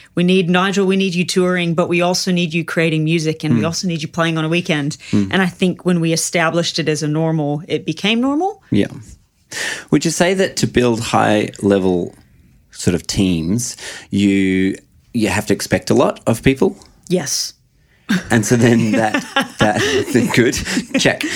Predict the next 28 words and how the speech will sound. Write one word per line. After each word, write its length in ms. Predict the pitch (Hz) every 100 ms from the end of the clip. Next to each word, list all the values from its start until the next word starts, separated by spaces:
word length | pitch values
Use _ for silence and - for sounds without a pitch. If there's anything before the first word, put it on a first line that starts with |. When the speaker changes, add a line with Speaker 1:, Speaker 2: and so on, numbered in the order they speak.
| - -
Speaker 2:
Then 160 | 127 120
the 80 | 117
capacity 600 | - 120 - 135 135 151
Speaker 1:
I 100 | 131
don't 40 |
know 60 | 120
if 60 | -
that's 180 | 240 226
the 80 |
right 180 | 220 185
answer, 240 | 185 185 143
Speaker 2:
that 240 | 104 78
Speaker 1:
but 100 | 190
Speaker 2:
people 440 | 127 117 - 95 90
have, 880 | - 107 98 90 85 101 107 - - -
do 140 | 107
you, 260 | 113 131 117
have 180 | - 123
you 100 | 143
found 380 | 131 107 101 98
from 140 | 98
your 120 | 98 87
experience 600 | - - 95 87 85 -
that 180 | 92
they 180 | - 87
have 480 | 85 - 98 90 - -
capacity 580 | - - - 98 - 95
for 280 | - 87 85